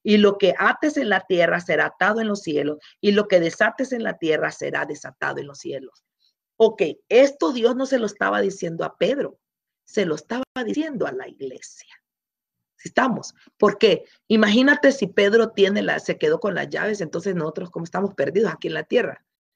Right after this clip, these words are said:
¿Entiendes? Pedro no, ¿dónde están las llaves en el cielo? Porque hay una historia ahí que San Pedro tiene las llaves del cielo y que por él vamos a entrar y hasta le rezan a Pa-, a Pedro. No, aquí está hablando de la iglesia.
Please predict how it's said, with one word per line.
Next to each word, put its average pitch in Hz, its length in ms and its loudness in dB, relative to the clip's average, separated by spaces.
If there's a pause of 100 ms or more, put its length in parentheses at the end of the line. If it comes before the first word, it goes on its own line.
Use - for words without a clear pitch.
¿Entiendes? 175 300 0 (300)
Pedro 285 340 6
no, 302 140 2 (100)
¿dónde 349 220 2
están 339 200 2
las 214 120 0
llaves 180 300 2
en 170 100 0
el 147 100 -4
cielo? - 420 -10 (800)
Porque 196 380 4
hay 170 320 2
una 190 140 4
historia 180 380 2
ahí 185 220 2
que 175 160 -2 (140)
San 170 420 -2
Pedro 185 440 0
tiene 202 200 4
las 139 260 -4
llaves 190 340 0
del 165 160 -4
cielo 190 420 2
y 175 100 -2
que 151 300 0
por 151 260 -2
él 196 140 2
vamos 185 300 -4
a 185 40 0
entrar 180 400 -2
y 170 100 -2
hasta 156 200 -4
le 151 120 -4
rezan 180 360 -2
a 147 100 -6
Pa-, 170 140 -4
a - 200 -4
Pedro. 208 340 2 (500)
No, 214 540 0 (560)
aquí 185 220 -4
está 233 180 -4
hablando 269 340 -2
de 220 120 -2
la 180 100 -2
iglesia. 170 580 -6